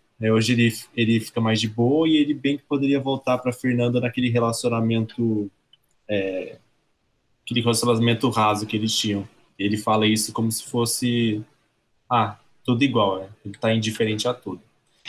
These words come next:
E eu também tinha marcado esse, esse negócio que você colocou, Carol, da, da Fernanda, que era como se tivesse chovido a vida inteira pra ela. Mas interpretei isso como se, como se ela sempre fosse triste,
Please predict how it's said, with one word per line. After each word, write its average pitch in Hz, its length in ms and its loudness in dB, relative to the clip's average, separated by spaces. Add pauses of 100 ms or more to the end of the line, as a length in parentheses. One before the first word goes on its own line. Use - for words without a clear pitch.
(480)
E - 20 -2
eu 110 100 2
também 123 180 2
tinha 123 160 0
marcado 127 460 0
esse, 135 420 0
esse 123 340 -6
negócio 127 540 -2
que - 60 -14
você 123 200 -2
colocou, 127 460 0
Carol, 101 340 0
da, 98 480 -2
da 98 120 -10
Fernanda, 98 460 -4 (540)
que 110 80 0
era 104 160 2
como 120 200 2
se - 140 2
tivesse 113 460 0
chovido 117 340 2
a 113 60 4
vida 113 220 0
inteira 101 420 -2 (960)
pra 107 160 2
ela. 95 260 -2 (300)
Mas 120 220 2
interpretei 156 560 0
isso 156 160 2
como 165 220 0
se, 143 680 0 (480)
como 139 180 0
se - 80 0
ela 147 100 2
sempre 156 220 -2
fosse 160 320 4
triste, 120 580 0